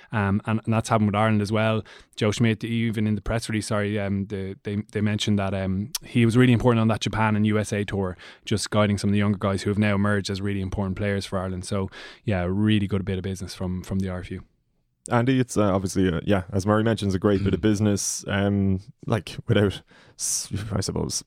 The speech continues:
Speaker 2: sounding the death knell necessarily, like, you know, at thirty-one, he turned thirty-one earlier this month, I believe. Is it going to be arguably his last contract? Like, is it too soon to say?
Speaker 3: I
Speaker 2: For an outside back, it's, you know,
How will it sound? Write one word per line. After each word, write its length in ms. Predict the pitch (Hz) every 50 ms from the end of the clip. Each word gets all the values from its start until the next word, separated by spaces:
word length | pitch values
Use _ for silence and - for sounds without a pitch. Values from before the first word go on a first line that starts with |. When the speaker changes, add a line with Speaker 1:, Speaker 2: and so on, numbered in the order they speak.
| _ _
Speaker 2:
sounding 460 | - - - - 101 101 98 95 95
the 80 | 92 90
death 260 | 80 104 104 110 -
knell 200 | 107 98 95 90
necessarily, 520 | 92 95 - - 90 - 95 101 98 98
like, 200 | 98 98 85 -
you 240 | - 57 - - 110
know, 100 | 104 95
at 80 | 95 98
thirty-one, 560 | - - 113 104 - 113 113 113 113 113 113
he 80 | 107 101
turned 240 | - 120 110 101
thirty-one 720 | - 113 107 104 - 113 110 104 104 104 107 110 107 104 101
earlier 280 | 92 104 107 104 101
this 200 | 98 98 95 -
month, 320 | 101 101 104 107 107 104 -
I 60 | 110
believe. 340 | 104 107 107 110 110 104 101
Is 140 | 107 104 107
it 180 | 101 - -
going 300 | - 113 113 110 110 101
to 100 | - 107
be 800 | 92 - 107 110 110 110 107 107 110 107 107 107 107 107 - -
arguably 280 | - 98 110 123 117 117
his 120 | 107 101
last 400 | 107 107 120 131 135 - - _ - -
contract? 720 | - 156 151 143 147 143 - - 147 147 139 - _ -
Like, 240 | - 123 120 117 -
is 140 | 113 110 -
it 100 | - - _ _ _ -
too 120 | - 143 131
soon 200 | - 131 135 127
to 80 | 123
say? 240 | 131 147 156 156 151
Speaker 3:
I 300 | 143 151 151 151 156 151
Speaker 2:
For 120 | 151 185 175
an 60 | 165
outside 320 | 170 175 - 180 170 151
back, 300 | - 156 156 156 - -
it's, 180 | 143 127 - -
you 80 | - -
know, 140 | - -